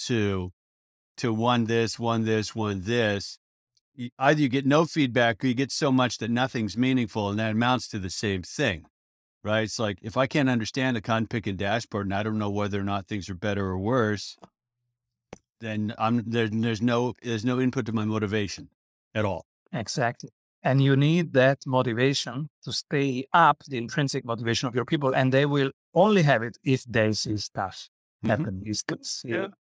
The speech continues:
Speaker 2: their own impact, their contribution.
Speaker 1: Yeah.
Speaker 2: And then the last thing, the monthly habit, is to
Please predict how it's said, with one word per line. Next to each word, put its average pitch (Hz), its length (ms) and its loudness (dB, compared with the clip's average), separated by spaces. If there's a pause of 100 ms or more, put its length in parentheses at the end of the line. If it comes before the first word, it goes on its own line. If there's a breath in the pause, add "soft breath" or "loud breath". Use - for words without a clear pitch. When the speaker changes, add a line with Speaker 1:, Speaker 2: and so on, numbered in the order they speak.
(280)
Speaker 2:
their 143 380 2
own 135 240 4
impact, 135 500 -6
their 123 280 0
contribution. 104 720 -6 (500)
Speaker 1:
Yeah. 101 160 -8
Speaker 2:
And 135 180 0
then 139 220 4
the 127 120 4
last 131 360 4
thing, 143 160 -2
the 120 80 -8
monthly 165 380 2
habit, 131 260 2
is 139 160 -4
to - 140 -14